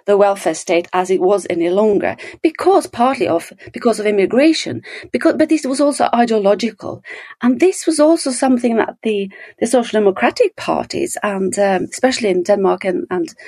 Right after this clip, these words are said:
and Norway, started to agree on. And slowly, it's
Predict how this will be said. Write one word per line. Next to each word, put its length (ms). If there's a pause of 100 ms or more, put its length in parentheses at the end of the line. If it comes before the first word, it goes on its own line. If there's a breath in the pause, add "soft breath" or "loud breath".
(180 loud breath)
and 140
Norway, 640 (320 loud breath)
started 800
to 100
agree 340
on. 380 (180 soft breath)
And 160
slowly, 360
it's 340